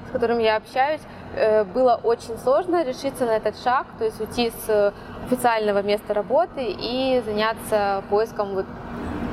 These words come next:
ну, клиентов. То есть это ну-, нужно, нужно понимать, что, в принципе, если вы выбрали эту сферу, э, сферу творчества,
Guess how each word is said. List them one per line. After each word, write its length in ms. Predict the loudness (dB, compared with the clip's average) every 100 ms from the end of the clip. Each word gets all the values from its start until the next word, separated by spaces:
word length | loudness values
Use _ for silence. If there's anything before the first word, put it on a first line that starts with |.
| -4 -2
ну, 120 | -4 0
клиентов. 480 | 2 2 2 -2 -4 -8 -8 -8 0
То 60 | 2
есть 120 | 2 -2 -2
это 200 | 0 2
ну-, 140 | 0 2
нужно, 280 | 2 2 2
нужно 240 | 0 0
понимать, 320 | -2 0 -2
что, 120 | -2 -6
в 40 |
принципе, 300 | -4 -4 -2
если 300 | 0 0 0
вы 160 | 0 0
выбрали 420 | 0 0 2 2
эту 160 | 0
сферу, 520 | -6 -2 2 2 2 -2 -6 -12 -12 -2
э, 200 | 2 2
сферу 300 | 2 2 2
творчества, 760 | 2 2 2 -2 -8 0 0